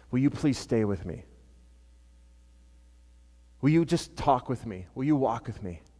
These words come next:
Because I don't think I'm gonna finish." See,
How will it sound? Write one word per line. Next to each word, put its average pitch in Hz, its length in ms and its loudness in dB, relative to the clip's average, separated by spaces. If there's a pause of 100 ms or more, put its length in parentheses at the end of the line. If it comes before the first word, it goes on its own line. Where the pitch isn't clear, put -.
(520)
Because 127 200 0
I 131 120 2
don't 135 140 0
think 120 200 -4
I'm 113 140 -4
gonna 101 160 -4
finish." 87 520 -14 (1600)
See, 156 260 4